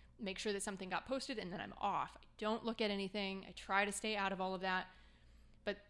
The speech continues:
for some reason, there's a couple of different people that I'm friends with that'll, that'll show up. And, and these are people that, like, I have respected over the years that are, are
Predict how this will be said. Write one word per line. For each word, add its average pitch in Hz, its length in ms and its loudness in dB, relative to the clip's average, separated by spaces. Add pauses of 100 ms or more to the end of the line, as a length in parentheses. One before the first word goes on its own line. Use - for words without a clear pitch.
(500)
for 214 120 -4
some 269 240 2
reason, 196 480 2 (1200)
there's 214 280 0
a 196 80 -2
couple 262 260 2
of 240 60 -2
different 208 260 -2
people 196 460 -2
that 185 100 -2
I'm 180 140 -2
friends 311 320 2
with 185 240 2
that'll, 190 480 0
that'll 190 180 2
show 214 240 0
up. 233 240 4 (320)
And, 233 300 -2
and 226 140 0
these 302 140 0
are 320 80 -2
people 233 360 -4
that, 190 220 -4 (460)
like, 196 200 2
I 240 140 4
have 214 140 0
respected 220 500 2
over 165 220 0
the 170 80 -4
years - 420 -4
that 196 240 0
are, 196 400 2 (480)
are 185 400 0